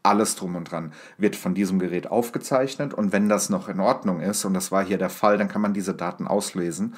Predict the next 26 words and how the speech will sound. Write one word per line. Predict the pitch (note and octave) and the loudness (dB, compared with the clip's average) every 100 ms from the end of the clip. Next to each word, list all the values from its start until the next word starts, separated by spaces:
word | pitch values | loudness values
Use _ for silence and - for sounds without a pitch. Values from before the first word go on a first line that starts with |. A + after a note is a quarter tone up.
| - - - | -14 -16 -10
und | G2 | -2
deshalb | F#2+ F#2+ F#2+ | 0 0 -2
kann | - F#2+ | -2 -2
man | F2+ | 0
das | E2 - | -2 -2
so | F#2+ | 0
genau | F2 E2 E2 | 0 -2 -4
rekonstruieren. | D#2+ - E2+ - - - E2 D2+ _ _ _ - | -6 -8 -10 -10 -12 -10 -10 -12 _ _ _ -4
Ich | F#2+ G2 | 0 0
hab | - | 0
die | F#2 | -2
Sachen | F#2 F#2+ | 0 0
schlicht | F#2 F#2 - | -4 -6 -4
und | F2+ | -6
ergreifend | - F2+ - F#2+ | -2 -2 -2 -4
aus | - | -4
dem | - | -6
Untersuchungsbericht. | - - - G#2 G2+ - F2+ E2+ - - - - - - | -6 -4 -4 -4 -4 -4 -6 -6 -8 -14 -18 -18 -20 -4
Da | E2+ F2 - | -2 -2 -4
stehen | - G2 F2 | 0 0 0
sie | F2 | -2
dann | E2+ E2 - | -2 -4 -6
mehr | F2 F#2 G#2 G#2+ | -2 4 6 8
oder | G2 F#2 | 6 4
weniger, | F#2 F#2 E2+ E2+ F2 - | 2 2 0 0 -2 -4
ähm, | F2+ E2 D#2+ D#2+ D#2+ D#2+ | -4 -4 -6 -6 -8 -10